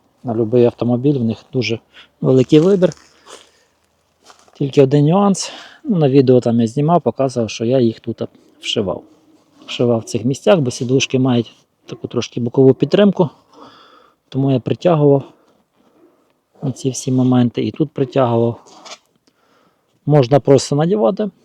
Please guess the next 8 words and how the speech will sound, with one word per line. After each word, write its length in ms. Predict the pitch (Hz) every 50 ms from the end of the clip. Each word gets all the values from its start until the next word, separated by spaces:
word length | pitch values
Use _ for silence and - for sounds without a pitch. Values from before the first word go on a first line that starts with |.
| _ _ _ _ _ _ _ -
ну 140 | 175 175 214
а 120 | 220 165
можна 300 | 131 135 135 117 - 120
притягувати 580 | - - 117 - - 135 131 127 120 107 - 110
так, 200 | - - 110 98
як 100 | 101 101
я 120 | 101 104
робив. 340 | 98 98 95 95 101 107 -